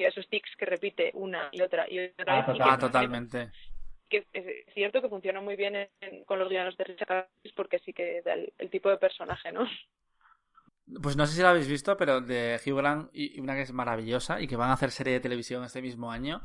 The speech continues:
Speaker 3: es Un niño grande, en la que él está fantástico y que está, eh, y la, la novela también, que es de un, de un escritor inglés que ahora mismo no me acuerdo cómo <laughs> se llama, Nick Hornby. Nick Hornby me encanta,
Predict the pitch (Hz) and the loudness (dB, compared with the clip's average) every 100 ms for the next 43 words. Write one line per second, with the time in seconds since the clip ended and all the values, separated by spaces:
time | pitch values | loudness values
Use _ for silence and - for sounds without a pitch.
0 | - - _ 131 143 151 151 123 127 135 | -12 -16 _ -4 -2 -2 0 2 0 0
1 | 113 - _ _ _ _ _ _ 139 127 | -6 -12 _ _ _ _ _ _ -4 -2
2 | 127 131 127 131 117 - 120 120 135 - | 0 -2 -2 -4 -4 -4 -6 0 -2 0
3 | 147 147 190 - - _ _ _ _ 139 | -4 -2 -4 -6 -18 _ _ _ _ -4
4 | 123 117 117 123 - 139 120 117 117 - | -4 -4 -2 -2 -2 -6 -6 -8 -8 -10
5 | - 127 117 117 - 120 113 120 131 135 | -12 -8 -2 -2 0 2 2 4 4 4
6 | 123 123 131 131 123 - 131 123 123 131 | 2 0 -2 -2 -6 -8 -6 -4 -4 -6
7 | 131 - 131 127 131 123 131 127 127 127 | -8 -10 -6 -6 -6 -4 -2 -2 -2 -4
8 | - _ _ _ - 120 117 123 117 113 | -6 _ _ _ -8 -4 -4 -4 -6 -4
9 | 123 135 123 135 135 127 127 - - 156 | -2 -4 -2 -2 -2 -6 -8 -10 -4 -4
10 | - - - 226 226 180 - 156 143 151 | -4 -14 -16 -14 -14 -14 -2 0 2 2
11 | 143 147 - _ _ _ _ _ - 151 | 2 -2 -4 _ _ _ _ _ -6 -4
12 | - 143 165 135 127 117 131 139 123 110 | 0 0 0 0 -2 2 2 2 0 -2
13 | - | -2